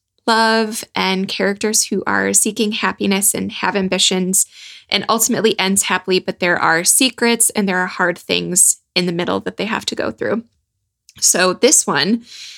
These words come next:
is London, nineteen fifty. So different setting, but still sort of that city and sort of this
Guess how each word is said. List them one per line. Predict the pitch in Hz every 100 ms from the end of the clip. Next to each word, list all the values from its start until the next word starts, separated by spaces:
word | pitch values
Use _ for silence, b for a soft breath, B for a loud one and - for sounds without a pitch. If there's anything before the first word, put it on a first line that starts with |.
| B B _
is | 202 190 180 175 170 - - _ _ _ _ -
London, | 202 185 196 240 294 302 -
nineteen | 202 202 - 208 226
fifty. | - - - - - 220 269 _ _ _ _ _ -
So | - 196 185 185
different | 113 233 233 370 -
setting, | 254 247 247 240
but | 233 -
still | - 233 233 233 233
sort | - 214 196
of | -
that | 185 180 - B B B B
city | - - 294 277 254 254 254 247 - -
and | 190 185 185 180 185
sort | - - 202
of | 190 185
this | 180